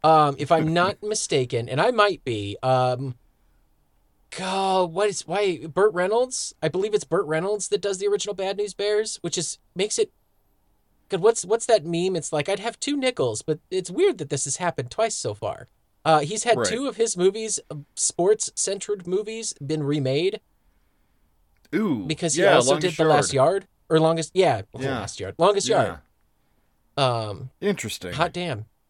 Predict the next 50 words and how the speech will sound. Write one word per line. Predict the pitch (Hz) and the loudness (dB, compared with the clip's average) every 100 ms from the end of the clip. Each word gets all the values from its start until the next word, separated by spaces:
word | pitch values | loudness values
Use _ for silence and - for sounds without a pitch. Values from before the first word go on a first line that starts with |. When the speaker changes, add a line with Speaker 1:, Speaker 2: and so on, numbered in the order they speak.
| _ | _
Speaker 1:
hot | 143 160 | -10 -6
damn. | 170 135 | -6 -4
Just | 170 | -2
somebody | - 202 214 | 0 2 2
nascarify | 180 170 185 - 180 170 - 160 | 4 4 4 2 2 4 2 0
Smokey | - 165 160 160 | 0 -4 -4 -4
and | 147 | -4
the | |
Bandit, | 135 139 147 127 | -2 -4 -2 -2
and | |
then | 123 | -2
we'll | 123 | -2
have | 131 | -2
a | 120 | -6
three-peat. | - 135 - 98 - _ - | -10 -10 -10 -12 -12 _ -6
It'll | 131 | -6
be | |
great. | 123 117 98 _ _ _ - _ | -2 -4 -4 _ _ _ -20 _
Uh, | 185 196 190 165 - | 2 4 4 4 0
<laughs> | 127 | 0
no, | 135 127 | 2 2
please | 104 156 131 | 2 -2 -2
don't. | 123 117 107 | 0 0 0
Don't | 127 135 | -2 0
ever | 127 | -2
fucking | 120 123 117 107 | -2 -2 -4 -6
remake | 107 101 | -6 -6
that | 101 98 | -8 -8
movie. | 104 95 98 - _ - | -8 -8 -10 -14 _ -16
Speaker 2:
<laughs> | - - 117 - 98 113 _ 117 | -14 -12 -14 -12 -12 -12 _ 0
Speaker 1:
Uh, | 202 196 | 4 6
original | 196 269 - 247 | 6 2 4 6
air | 214 240 | 8 10
date | 214 | 10
for | 190 175 | 8 4
Bad | 196 202 | 6 6
News | 196 180 | 4 0
Bill, | 143 196 180 151 139 | 2 6 6 6 2
May | 180 | 4
third, | 214 196 156 | 4 4 0
two | - | -2
thousand | 247 233 139 131 | 0 0 0 -2
and | 135 | 0
nine. | 160 165 | 2 0
This | 190 180 | 0 -4
is | 175 | -4
written | 202 | -4
by | 202 | -2
Dave | 202 156 156 151 | -2 0 0 0
Schiff. | - 202 165 | -2 0 -2